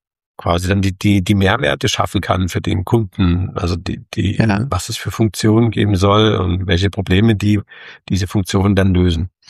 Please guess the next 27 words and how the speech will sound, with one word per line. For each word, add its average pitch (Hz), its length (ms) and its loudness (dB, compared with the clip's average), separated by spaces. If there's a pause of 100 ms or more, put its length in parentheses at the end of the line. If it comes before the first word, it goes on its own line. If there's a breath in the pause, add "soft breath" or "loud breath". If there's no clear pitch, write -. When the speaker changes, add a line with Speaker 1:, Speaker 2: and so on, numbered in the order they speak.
(300 loud breath)
Speaker 2:
Also 107 140 2
ich 104 80 4
habe 127 140 2
mir 131 40 4
jetzt 127 160 0
gerade 123 200 0
vorgestellt, 175 640 0
ne, 143 220 2
in, 123 200 2
in, 110 480 2
äh, 90 200 -4
einem 110 300 2
Unternehmen 110 400 2
wie 110 100 0
dein, 131 440 2
die 117 120 0
sich 107 180 -6
quasi 113 320 0
auf 90 160 -2
Software 110 640 0
oder 98 200 0 (220)
Projekte 110 480 0
spezialisiert 98 640 0
hat, 165 120 -2
Softwareprojekte 143 600 0
spezialisiert 120 640 0
hat, 113 120 0